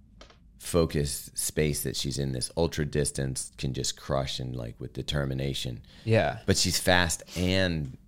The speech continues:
Speaker 1: can withstand.
Speaker 2: And she didn't even have a pacer for that race, which is pretty much usually when you're, you know, a lot of the people that set the records before had pacers as well. She was just solo doing her thing, which is even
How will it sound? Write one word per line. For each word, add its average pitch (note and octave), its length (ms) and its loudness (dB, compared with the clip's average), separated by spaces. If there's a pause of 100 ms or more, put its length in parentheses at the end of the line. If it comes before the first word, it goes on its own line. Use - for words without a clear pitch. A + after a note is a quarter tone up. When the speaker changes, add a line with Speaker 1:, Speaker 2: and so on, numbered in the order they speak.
(260)
Speaker 1:
can D2 200 -2
withstand. A#1 500 -4 (240)
Speaker 2:
And F#3+ 180 6
she F#3 160 4
didn't F#3+ 200 8
even E3+ 160 6
have E3+ 120 6
a A#2+ 80 6
pacer C#3 520 2
for - 160 -6
that D2 220 0
race, - 580 -4
which B2+ 260 2
is A#2 460 2 (260)
pretty G#3+ 180 2
much - 440 4
usually A#2 460 4
when G#2 160 4
you're, F#2 440 2 (920)
you G2+ 100 -4
know, B1 100 -4 (120)
a G#2+ 80 0
lot A2+ 180 10
of A2 80 8
the F#2+ 100 4
people F#2 240 0
that D2+ 140 2
set A2+ 220 0
the - 80 -4
records F#2 260 -4
before G2 440 -4
had F#2 260 0
pacers F2 540 -2
as - 140 -12
well. E2+ 380 0 (140)
She - 120 -6
was A2+ 60 -2
just G2+ 220 2
solo G2 480 4
doing F#2+ 260 0
her - 100 -2
thing, F#2 440 -2
which - 160 -12
is C#2 160 -10
even - 180 -10